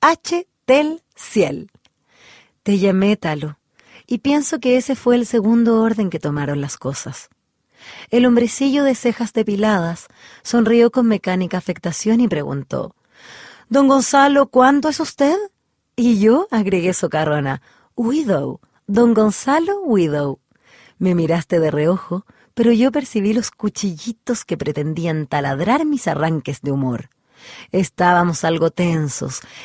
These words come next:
y por suerte que el hombre de modales de medusa húmeda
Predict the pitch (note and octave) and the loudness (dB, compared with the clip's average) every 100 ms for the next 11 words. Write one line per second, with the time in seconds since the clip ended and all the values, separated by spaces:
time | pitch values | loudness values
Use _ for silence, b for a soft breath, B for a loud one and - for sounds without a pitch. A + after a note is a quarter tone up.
0 | B B3 C#4 - D#4+ F4+ F4+ B3 G3+ A3+ | B 0 0 0 -2 0 -2 0 2 4
1 | B3 A3 F#3 D#3+ F#3 G#3 F3+ E3+ D#3+ D#3 | 4 4 2 2 2 2 0 -2 -2 0
2 | E3+ D#3 D3 C#4 G#3 D3 E3 | -2 0 4 4 4 2 -4